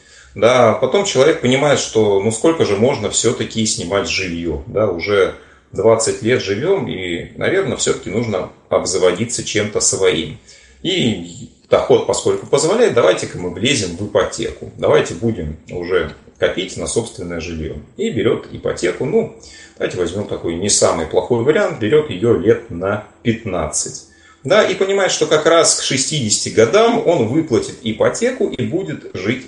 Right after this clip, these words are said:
в собственной квартире. А, поскольку зарплата его, его доход позволяет, а, выплачивать ипотеку, он её берёт и, соответственно, следующие пятнадцать лет, а,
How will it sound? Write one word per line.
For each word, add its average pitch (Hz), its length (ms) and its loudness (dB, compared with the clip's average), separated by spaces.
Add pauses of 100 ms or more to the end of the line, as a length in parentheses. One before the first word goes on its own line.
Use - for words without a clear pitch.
в - 80 -10
собственной 104 800 -2 (160)
квартире. 85 640 0 (760)
А, 92 640 0 (220)
поскольку - 400 2
зарплата 110 720 2
его, 87 560 -4
его 98 240 0
доход 90 420 0
позволяет, 90 560 0 (140)
а, 85 460 -6
выплачивать 92 600 0
ипотеку, 190 720 2 (400)
он 98 160 0
её 82 200 -4
берёт 190 500 2
и, - 320 -6 (120)
соответственно, 104 800 -4 (120)
следующие 95 580 -2
пятнадцать - 540 -6
лет, 214 200 2 (440)
а, 98 520 0